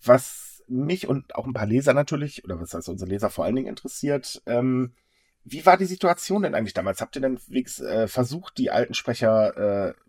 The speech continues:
zu bekommen oder habt ihr gesagt, „Ja gut, pf, nö, wenn ihr nicht wollt, ja dann, ähm, selber schuld,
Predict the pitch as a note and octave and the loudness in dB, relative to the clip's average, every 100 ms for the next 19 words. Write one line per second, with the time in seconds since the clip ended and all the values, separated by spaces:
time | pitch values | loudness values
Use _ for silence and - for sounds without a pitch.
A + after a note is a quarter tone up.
0 | _ _ _ _ - B2 B2+ - - A#2+ | _ _ _ _ -10 -2 -2 2 4 4
1 | F#3 G3+ - C#3+ - C#3+ - C3 B2+ A#2+ | 4 -2 -2 -2 2 2 4 0 2 0
2 | B2+ B2+ - - - - C3+ D3 B2+ A#2+ | -2 -6 -10 -18 -16 -6 2 4 4 4
3 | C3+ B2 A#2+ B2 B2+ G#2+ G#2+ G#2+ A2+ G2+ | 2 2 6 6 6 2 2 2 0 -2
4 | A2 G#2 G2+ G2+ F2+ - _ _ - - | 0 0 0 -4 -8 -14 _ _ -20 0
5 | B2+ C3 - D3 C#3+ - - | 2 2 0 0 0 -2 -12